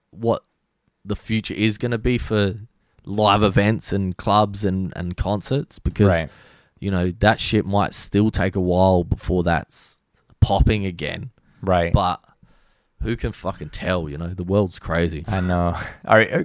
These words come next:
Speaker 2: can you even come here if you wanted to?
Speaker 1: I, I, I don't know. Like,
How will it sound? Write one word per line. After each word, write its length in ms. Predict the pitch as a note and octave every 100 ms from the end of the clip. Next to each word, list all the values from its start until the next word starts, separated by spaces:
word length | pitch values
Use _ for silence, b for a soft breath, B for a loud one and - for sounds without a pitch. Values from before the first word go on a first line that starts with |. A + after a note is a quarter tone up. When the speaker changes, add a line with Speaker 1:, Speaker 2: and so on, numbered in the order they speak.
| -
Speaker 2:
can 180 | E3 C#3
you 140 | D#3
even 220 | D3+ C3+ A#2
come 320 | - G#2 A2+
here 240 | B2+ C3+
if 140 | C#3+ -
you 80 | G2+
wanted 360 | F#2+ G2 A#2+ -
to? 300 | D3 F3 F3 _ _ _ -
Speaker 1:
I, 180 | - C3+ A#2+ - -
I, 100 | C3 - -
I 80 | C3
don't 380 | B2 C#3+ D3 C#3
know. 520 | A#2 A#2 G#2+ F2+ E2+ -
Like, 320 | A#2 A2+